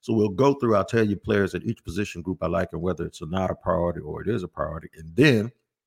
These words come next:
in segment number three, we're gonna do we're gonna do, uh, free agency and the draft.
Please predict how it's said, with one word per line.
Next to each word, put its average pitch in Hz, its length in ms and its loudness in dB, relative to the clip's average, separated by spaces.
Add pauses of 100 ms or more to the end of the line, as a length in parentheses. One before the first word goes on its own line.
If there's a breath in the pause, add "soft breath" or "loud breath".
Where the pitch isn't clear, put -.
(1000 loud breath)
in - 100 -6
segment 101 320 0
number 95 160 0
three, 135 340 2 (140)
we're 90 120 -2
gonna 92 200 2
do 90 380 0 (2000)
we're 101 120 0
gonna 95 220 2
do, 85 380 -4 (100)
uh, 120 340 -6 (1000)
free 127 240 8
agency 110 340 4
and 98 160 2
the 87 60 0
draft. 98 440 2